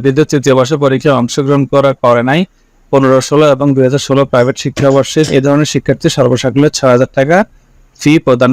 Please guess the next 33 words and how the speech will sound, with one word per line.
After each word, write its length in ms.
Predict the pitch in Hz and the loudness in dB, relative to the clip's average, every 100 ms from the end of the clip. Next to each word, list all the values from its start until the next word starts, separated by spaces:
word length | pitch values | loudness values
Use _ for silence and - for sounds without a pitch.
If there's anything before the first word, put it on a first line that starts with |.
| 117 | 0
করে 140 | 147 147 | -2 0
ফর্ম 180 | 131 120 | -4 -4
ফিল 100 | 120 | -6
আপ 60 | 151 135 | -6 -6
করতে 220 | 110 180 - | -4 -4 -2
পারবে। 260 | 147 107 95 _ _ _ _ _ _ _ _ - | -2 -2 -8 _ _ _ _ _ _ _ _ -6
এখানে 240 | 135 156 156 | -2 0 2
নিয়মিত, 380 | 139 139 143 - 151 156 - 139 | 2 2 0 0 0 0 -2 -2
অনিয়মিত, 420 | 131 127 127 113 139 127 | 0 0 0 0 0 0
প্রাইভেট, 420 | 131 120 120 135 - - | 0 0 2 0 -2 -2
সার্টিফিকেট 500 | 123 - 131 127 123 | -4 -4 -4 -4 -4
কোর্স 220 | - 139 147 - | -2 -2 0 0
সব 160 | 120 113 | 0 0
একসাথে 320 | 117 - - 135 - | -2 -4 -4 -2 -2
ফর্ম 220 | 120 117 | -2 -2
ফিল 120 | 113 120 | -2 -2
আপ 60 | - | 0
কার্যক্রম 400 | 117 107 107 147 - | -2 -2 -2 -4 -4
সম্পন্ন 300 | 117 110 113 110 | -6 -4 -4 -2
হবে। 120 | 107 | -2
যারা 140 | 123 127 131 | 0 0 2
নিয়মিত 280 | 131 131 160 151 | 0 0 0 0
তাদের 180 | 123 120 | -2 -2
সেশন 220 | 127 143 139 | -6 -6 -6
হচ্ছে 180 | - 160 | -4 -2
দুই 80 | 135 123 | 0 2
হাজার 160 | 127 135 _ _ _ _ | 2 -2 _ _ _ _
উনিশ 220 | 135 135 123 | -2 0 0
বিশ, 120 | 160 139 | 0 0
যারা 140 | 127 127 | 0 0
প্রাইভেট 340 | 120 117 123 156 127 | 0 0 0 -2 -2
তাদের 180 | 117 117 | -2 -2
সেশন, 260 | 123 120 | 0 0